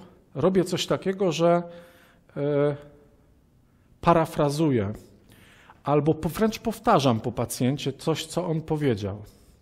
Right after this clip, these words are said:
To daje dwie rzeczy. Po pierwsze, pacjent wie, że ja go słucham, a nie, że robię mhm, mhm, mhm, a myślę w tym czasie,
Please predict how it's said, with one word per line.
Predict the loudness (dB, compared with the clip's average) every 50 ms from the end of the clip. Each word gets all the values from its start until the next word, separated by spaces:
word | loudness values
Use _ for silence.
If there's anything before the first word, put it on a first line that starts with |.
| _ _ -20 -20 -20 -20 -20 -20 -20 -20 -20 -20 -20 -20 _ _ _ _ 0
To | 6 8 10 10 10 8 6 0 -8 -16 -18 -20 -18 -10
daje | -2 4 6 8 8 8 6
dwie | 4 4 4 4 6
rzeczy. | 6 6 4 2 0 -4 -8 -8 -10 -16 -20 -20 -20 -20 -20 _ _ _ _ _ _ -20 -20 -20 -20 -10 -6 -4
Po | 0
pierwsze, | 4 4 4 4 4 2 2
pacjent | 4 4 2 2 4 2 2 2 2
wie, | 4 4 4
że | 4 4 4
ja | 2
go | 2 0 -2
słucham, | -4 -4 -6 -4 -2 -2 -2 -4 -6 -10 -20 -20 -20 -20 -20 -20 -20 -20 -20 -20 -20 -20 -20 -20 _ _ -20 -20 -20 -20 -20 -20 -20 -14 -6
a | -2 2
nie, | 4 4 4
że | 4 6 8 8 8 8 8 6
robię | 2 2 4 2 2
mhm, | 2 0 -2 -4 -2 -2 -2 0 0 0 0 -2
mhm, | -2 -2 -2 -2 -4
mhm, | -2 -4 -4 -2 -2 -2 -2 0
a | 0 0
myślę | 0 0 0 -2 -4
w | -4 -4
tym | -4 -6
czasie, | -4 -2 -4 -2 0 0 0 0 0